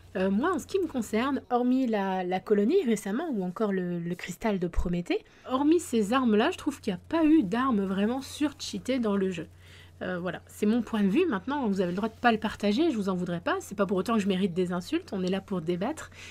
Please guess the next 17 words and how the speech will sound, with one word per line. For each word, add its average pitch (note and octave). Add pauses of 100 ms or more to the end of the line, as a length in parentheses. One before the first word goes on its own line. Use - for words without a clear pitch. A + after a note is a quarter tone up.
(480)
Euh, F#3+
mais G3
voilà, G3+
je F3
trouve G#3+
qu'au A#3+
niveau A3
de G3+
la, F#3
la, F3 (600)
des, F#3+
comment G3
dire, F#3+
des, F3 (180)
de G3+
la F#3
communauté, D4+